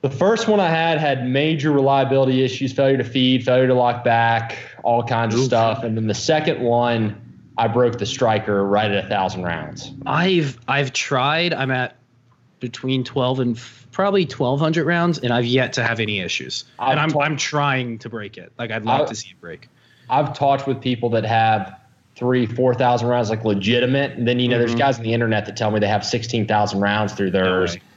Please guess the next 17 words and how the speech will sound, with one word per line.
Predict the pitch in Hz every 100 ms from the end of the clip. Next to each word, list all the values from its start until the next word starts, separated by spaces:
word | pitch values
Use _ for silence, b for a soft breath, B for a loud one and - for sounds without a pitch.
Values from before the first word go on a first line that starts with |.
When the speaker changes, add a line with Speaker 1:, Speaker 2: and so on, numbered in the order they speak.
| -
Speaker 1:
six | - 156 147 131
weeks | 131 -
Speaker 2:
No | 117
Speaker 1:
after | 107 -
Speaker 2:
way. |
Speaker 1:
getting | - 110 92
it. | 90 95 -
But | 104 95 95
Speaker 2:
Yeah, | 80 76 _ _
nah. | 87
Speaker 1:
I, | 80 117 135 B B B _ _ -
I | 139
just, | 147 156 -
I | 143 135
think | 185 170
Sig's | - 147 151 131 -
got | 139 123 120 120 - -